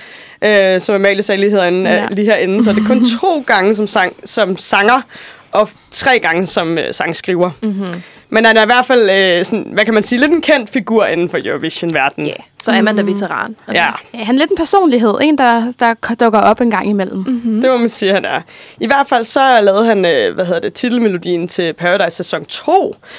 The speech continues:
Speaker 1: Så altså helt i Paradise begyndelse. Det synes jeg er
Speaker 2: Mhm.
Speaker 1: meget sjovt. Øhm, og, øh, og det var egentlig derfor, jeg valgte ham den i dag, fordi jeg har sådan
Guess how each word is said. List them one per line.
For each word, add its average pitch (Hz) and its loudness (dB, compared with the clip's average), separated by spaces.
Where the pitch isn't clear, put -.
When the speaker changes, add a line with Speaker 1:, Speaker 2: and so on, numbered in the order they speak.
Speaker 1:
Så - -2
altså 190 2
helt 269 -2
i 226 -4
Paradise 196 0
begyndelse. 185 -4
Det 196 -4
synes 220 -4
jeg 190 2
er - 2
Speaker 2:
Mhm. 113 -2
Speaker 1:
meget 151 0
sjovt. - -6
Øhm, 190 0
og, 196 2
øh, 180 0
og 202 0
det 294 2
var 285 2
egentlig 202 0
derfor, 180 0
jeg 160 0
valgte 180 -2
ham 160 -4
den 143 -4
i - -8
dag, 269 0
fordi 214 -2
jeg 180 2
har 190 0
sådan 202 -4